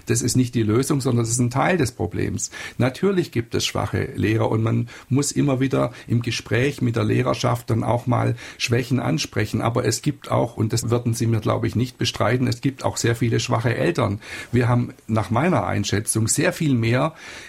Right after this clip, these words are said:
Eltern, die zu wenig erziehen, als Lehrer, die zu wenig erziehen. Also ich finde, wir sollten jetzt uns aber nicht gegenseitig den Ball zuschieben, sondern wir sollten begreifen,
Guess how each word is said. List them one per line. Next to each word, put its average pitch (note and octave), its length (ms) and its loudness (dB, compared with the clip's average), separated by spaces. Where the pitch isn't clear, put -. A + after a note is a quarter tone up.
Eltern, C#3 440 2
die A#2+ 120 0
zu A2+ 200 0
wenig B2 340 2
erziehen, B2+ 500 0
als A2 280 -2
Lehrer, E3+ 280 2
die F#2+ 160 -2
zu G2 200 0
wenig F#2+ 360 -2
erziehen. G#2+ 540 0
Also A2+ 240 0
ich - 140 -2
finde, C#3+ 340 2
wir B2 100 2
sollten B2+ 300 2
jetzt B2 180 0
uns B2 180 0
aber A2+ 200 2
nicht B2 180 0
gegenseitig A#2+ 560 2
den G#2+ 180 0
Ball A2+ 260 2
zuschieben, D3 500 0
sondern A2 340 2
wir A2 80 2
sollten A2 360 0
begreifen, B2+ 680 0